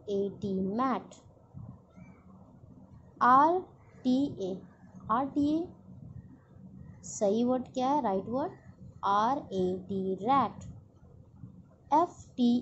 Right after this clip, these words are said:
ए, Write word है एफ़ ए टी, fat। ओके children, तो ये इसे कहते हैं, this is a jumble words।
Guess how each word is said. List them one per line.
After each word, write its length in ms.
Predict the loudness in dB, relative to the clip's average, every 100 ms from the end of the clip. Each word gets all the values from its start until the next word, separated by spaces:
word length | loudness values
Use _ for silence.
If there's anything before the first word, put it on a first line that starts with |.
| -2
ए, 140 | -4 -4 -8 -18 -20 -20 -20 -20 -20 -12 -4
Write 200 | -2 -2
word 180 | -2 0
है 100 | -2 -6 -12 -14 -14 -4 0
एफ़ 400 | 0 -2 -16 -4
ए 180 | 0 0 -2
टी, 200 | -6 -4
fat। 580 | -6 -6 0 0 0 -6 -20 -20 -20 -20 -20 _ -18 -16 -14 -14 -14 -16 -18
ओके 220 | -8 -6
children, 400 | -2 0 0 -2 -4 -14 -20 -20 -20 -20 -6
तो 260 | -2 0 -2 -6 -4
ये 400 | 0 0 -2 -8 -10
इसे 200 | -8 -4
कहते 360 | -2 -2 -2
हैं, 240 | -2 0 -2 -2
this 160 | -2 -2
is 160 | -2
a 100 | 0 0 2
jumble 480 | 4 6 6 4 2
words। 420 | 2 0 -2 -10